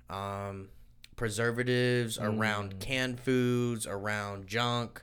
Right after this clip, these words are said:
Speaker 2: Mm-hmm.
Speaker 1: syrup sandwiches, uh, rice and milk, you know, like, shit that just ain't good for your body when you break
Speaker 2: Yeah.
Speaker 1: it down, you know, and your
Speaker 2: Yeah.
Speaker 1: body doesn't receive that well, you know.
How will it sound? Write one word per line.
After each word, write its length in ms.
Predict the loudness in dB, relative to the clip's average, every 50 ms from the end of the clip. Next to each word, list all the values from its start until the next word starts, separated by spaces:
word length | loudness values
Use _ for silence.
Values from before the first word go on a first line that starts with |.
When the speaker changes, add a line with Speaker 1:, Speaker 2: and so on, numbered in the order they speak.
| -12 -10 -8
Speaker 2:
Mm-hmm. 280 | -6 -6 -6 -6 -4 -2
Speaker 1:
syrup 400 | 2 4 6 6 6 4 2 2
sandwiches, 1300 | 0 2 4 4 4 4 2 0 0 0 0 2 4 4 4 4 4 4 2 2 0 -2 -4 -4 -6 -4 -2
uh, 240 | -2 0 0 -2 -4
rice 380 | -2 2 4 4 4 4 2 0
and 220 | 0 0 0 2
milk, 600 | 2 4 6 6 6 6 6 4 4 2 0 -2
you 60 | -2 -2
know, 160 | -2 0 0
like, 240 | 2 2 0 0 -4 -12 -18 -20 -14 -6
shit 280 | 2 4 4 4 4
that 100 | 0 -2 2
just 240 | 2 0 0 0 -4 -2
ain't 300 | 0 2 2 0 0 -4 -8 -18 _ -20 -20 -18 -14 -6 -2
good 260 | 0 2 2 2 0
for 140 | -2 0 0
your 140 | 0 0
body 360 | 2 2 2 2 2 0 -4 -6
when 140 | -6 -6
you 80 | -4 -2
break 200 | 2 4 4 4
Speaker 2:
Yeah. 60 | 2
Speaker 1:
it 60 | 2
down, 240 | 0 0 0 2 0
you 80 | 0 0
know, 160 | 2 0 2
and 140 | 0 0 2
your 80 | 2 2
Speaker 2:
Yeah. 80 | 6
Speaker 1:
body 220 | 6 6 6 6 6
doesn't 420 | 4 2 2 2 -2 -4 -6 -12 -20 -20 _ _
receive 540 | -6 -2 0 2 2 2 2 0 -2 -2 -2
that 220 | -4 -4 -4 -6
well, 200 | -8 -8 -6 -6
you 120 | -6 -4
know. 240 | -2 -2 -2 -2 -4